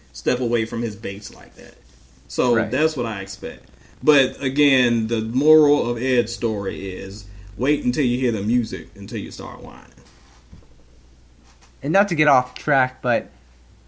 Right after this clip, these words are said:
Speaker 2: when we talk about the think piece folks on Twitter,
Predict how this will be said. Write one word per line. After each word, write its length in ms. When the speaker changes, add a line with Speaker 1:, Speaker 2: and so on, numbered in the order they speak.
Speaker 2:
when 200
we 80
talk 260
about 500
the 80
think 340
piece 380
folks 380
on 180
Twitter, 540